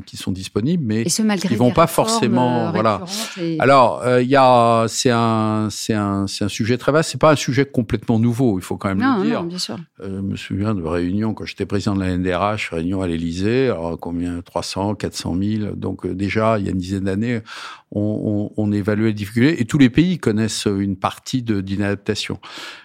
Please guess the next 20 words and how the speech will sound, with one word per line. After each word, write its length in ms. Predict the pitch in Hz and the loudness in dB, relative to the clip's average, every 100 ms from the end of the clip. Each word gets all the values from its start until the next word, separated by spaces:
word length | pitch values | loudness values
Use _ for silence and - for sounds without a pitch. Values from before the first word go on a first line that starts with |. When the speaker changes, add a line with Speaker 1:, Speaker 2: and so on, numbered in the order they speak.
| - | -12
Speaker 1:
Je 100 | - | 0
crois 160 | 151 | 0
que 140 | - 139 | 2 4
le, 680 | 131 127 123 120 120 120 117 | 6 6 6 4 2 0 0
dans 160 | 113 | 2
le 60 | 143 | 2
cas, 440 | - - 151 139 | 2 2 4 4
euh, 280 | 127 117 113 | 4 4 2
dans 140 | 110 127 | 0 -2
le 60 | |
cas 200 | - 151 | -2 -4
français, 640 | 123 - 139 127 - 156 | -4 -2 -2 -2 -2 0
moi, 200 | 143 120 | 0 0
ce 140 | 107 - | -4 -8
qui 220 | - 113 | -6 -2
me 260 | 107 104 101 | 0 -2 -4
frappe, 420 | - - 135 131 | -8 -2 0 0
c'est 280 | - - 95 | -4 -4 -4
deux 260 | 95 131 | -2 -2
choses. 460 | 151 113 127 160 | 0 0 -2 -4